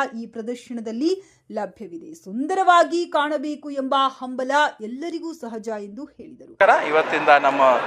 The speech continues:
Speaker 2: ಬ್ಯಾಂಗ್ಳೂರಿನಲ್ಲಿ ಅತಿ ದೊಡ್ಡ ಮಟ್ಟದಲ್ಲಿ ಒಂದು ಎಕ್ಸ್‌ಪೋ ಶುಭಾರಂಭ ಆಗಿದೆ. ಐದು, ಆರು, ಏಳು ಇದು ಮೂರು ದಿವಸ ಈ ಎಕ್ಸ್‌ಪೋ ನಡೀತದೆ. ಆ, ಜ್ಯುವೆಲ್ಲರಿ ಮತ್ತು ಬ್ರೈಡಲ್ ಕಂಪ್ಲೀಟ್ ವೆಡ್ಡಿಂಗ್ ಸೊಲ್ಯೂಷನ್, ಒಂದು ಮನೆಯಲ್ಲಿ ಮದುವೆ ಇದ್ದಾಗ ಏನೇನು ಐಟಮ್ ಬೇಕು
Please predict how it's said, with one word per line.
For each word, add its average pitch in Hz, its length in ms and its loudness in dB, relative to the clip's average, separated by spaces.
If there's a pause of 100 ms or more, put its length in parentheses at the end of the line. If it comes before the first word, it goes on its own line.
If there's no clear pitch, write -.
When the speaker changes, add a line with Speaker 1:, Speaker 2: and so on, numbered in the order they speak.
(440)
Speaker 2:
ಬ್ಯಾಂಗ್ಳೂರಿನಲ್ಲಿ 147 640 4
ಅತಿ 170 760 2 (360)
ದೊಡ್ಡ 175 180 6
ಮಟ್ಟದಲ್ಲಿ 151 560 2 (640)
ಒಂದು 139 120 6
ಎಕ್ಸ್‌ಪೋ 135 480 4 (240)
ಶುಭಾರಂಭ 156 380 6
ಆಗಿದೆ. 147 440 6 (180)
ಐದು, 202 340 8
ಆರು, 170 240 8
ಏಳು 160 240 6
ಇದು 156 140 4
ಮೂರು 165 220 4
ದಿವಸ 165 220 2 (280)
ಈ - 20 -2
ಎಕ್ಸ್‌ಪೋ 139 300 2
ನಡೀತದೆ. 135 680 2 (300)
ಆ, 135 140 6
ಜ್ಯುವೆಲ್ಲರಿ 165 400 4
ಮತ್ತು 180 280 4
ಬ್ರೈಡಲ್ 151 420 6 (400)
ಕಂಪ್ಲೀಟ್ 226 360 4
ವೆಡ್ಡಿಂಗ್ 202 320 6
ಸೊಲ್ಯೂಷನ್, 190 720 4
ಒಂದು 175 140 4
ಮನೆಯಲ್ಲಿ 220 320 6
ಮದುವೆ 196 340 6
ಇದ್ದಾಗ 190 280 6
ಏನೇನು 190 420 6
ಐಟಮ್ 185 280 4
ಬೇಕು 165 380 4